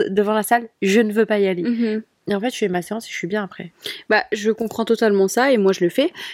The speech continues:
Speaker 2: Là, ça va faire, euh, attends, on est en juin, ça va faire deux mois que je vais de plus en plus à la salle tôt le matin. Bon, il y a plein de fois où j'ai skippé, j'y suis allée le soir.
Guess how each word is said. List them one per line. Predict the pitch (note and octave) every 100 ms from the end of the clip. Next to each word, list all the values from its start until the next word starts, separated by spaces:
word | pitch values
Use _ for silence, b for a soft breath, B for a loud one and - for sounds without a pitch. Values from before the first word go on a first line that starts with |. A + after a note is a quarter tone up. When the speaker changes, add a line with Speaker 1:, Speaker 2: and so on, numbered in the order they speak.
| B
Speaker 2:
Là, | A3
ça | A#3
va | G#3
faire, | F#3 - G3+
euh, | G3 F#3+
attends, | F#3+ A3
on | G3+
est | F#3+ F#3+
en |
juin, | F#3+ F#3+ A#3 C4+ - B B B
ça | -
va | G#3
faire | - G#3+
deux | F#3+ A3
mois | A3+ B3+
que | - A3
je | F#3
vais | F#3+ G3+
de | G3+
plus | F#3+ - A3
en | A3
plus | - -
à | G#3+
la | G3+
salle | - A3 G#3
tôt | - G#3+
le | G#3
matin. | G3 F#3 G#3 C#4 D4
Bon, | F#3+ F3 _ -
il |
y | F#3
a |
plein | E3+ G#3+
de |
fois | G#3+ C#4
où |
j'ai | A#3+
skippé, | A3 - G#3 G#3+
j'y | G#3
suis | - A3
allée | G3+
le |
soir. | G3 - D#3+ -